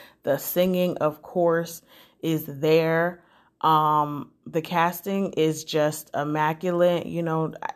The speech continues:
sometimes we don't see it for everybody. Not that I didn't see it for Halle, but it's just when you really see it, see it, when you see the trailer,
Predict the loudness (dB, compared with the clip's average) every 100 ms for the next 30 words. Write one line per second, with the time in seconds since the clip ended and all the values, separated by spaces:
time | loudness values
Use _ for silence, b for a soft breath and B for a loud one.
0 | _ -10 -6 0 0 2 2 0 0 -2
1 | 0 0 0 0 0 2 4 2 -2 B
2 | B B -4 0 2 2 0 -2 -2 -2
3 | -2 0 4 4 2 0 0 0 0 -4
4 | -2 -4 -2 0 0 0 -2 -8 -6 -2
5 | -2 -4 -8 -2 0 0 -2 -6 -10 -6
6 | -2 -2 -2 0 2 2 2 0